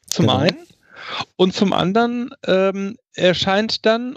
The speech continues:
Speaker 1: oder die Leute haben Online-Medien eben gar nicht präsent.
Speaker 2: Mhm.
Speaker 1: Wobei, wenn's um ein Kind geht, dann mail ich natürlich auch nicht. Also wenn ich der Meinung bin, da fe-, da, da, da geht gerade was richtig schief mit meinem Kind,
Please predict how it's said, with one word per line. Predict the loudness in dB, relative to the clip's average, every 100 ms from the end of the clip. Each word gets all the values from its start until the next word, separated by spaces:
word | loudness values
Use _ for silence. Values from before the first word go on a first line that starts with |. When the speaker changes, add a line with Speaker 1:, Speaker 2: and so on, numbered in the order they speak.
| -8
Speaker 1:
oder | -2 0 0
die |
Leute | 2 2 2 0 0
haben | 0 0 -2 -8 -10 -16 -12 0
Online-Medien | 0 2 2 2 2 2 2 2
eben | 2 2
gar | 2 0
nicht | -2 -4
präsent. | -2 0 2 0 -2 -8 -10 _ _ _ _ _ _ _ _ _ _ _ -4
Speaker 2:
Mhm. | 0 2
Speaker 1:
Wobei, | 4 2 2
wenn's | -2 -4
um | -4
ein | -2
Kind | 2 0 2
geht, | 2 4
dann | 2
mail | 4 2
ich | 2 -4
natürlich | -6 -4 -2 0
auch | 0
nicht. | 0 2
Also | 2 2
wenn | 2
ich | 2
der | 2
Meinung | 2 0 0
bin, | 0
da | 0
fe-, | 0 -2 0
da, | 0 0
da, | 0 -4
da | 0 0
geht | 2 0 2
gerade | -2 0
was | 0 0 0
richtig | -2 0
schief | 2 4 2 2
mit | 2
meinem | 2 -2
Kind, | 0 0 0 -8